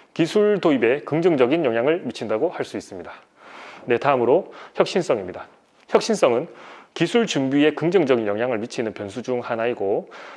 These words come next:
어, 새로운 기술을 사용하는 것을 즐기는 것은 개인적인 경향이라고 할 수 있습니다.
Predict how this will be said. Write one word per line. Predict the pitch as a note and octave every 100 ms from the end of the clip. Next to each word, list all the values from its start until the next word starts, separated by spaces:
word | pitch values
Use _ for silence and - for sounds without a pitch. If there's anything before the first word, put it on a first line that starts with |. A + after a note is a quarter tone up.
| -
어, | G#2+ G#2
새로운 | - G3+ G3+ D3
기술을 | - C#3+ E3 C#3
사용하는 | - D3 D#3+ E3 E3+
것을 | - A2+
즐기는 | - D#3+ D#3+ A#2
것은 | G#2 - G3+ - - - -
개인적인 | B2+ B2+ C#3 C3 C3 G3+
경향이라고 | E3+ A2 A2 A#2 A#2+ G3
할 | - D3+
수 | -
있습니다. | - G2+ F2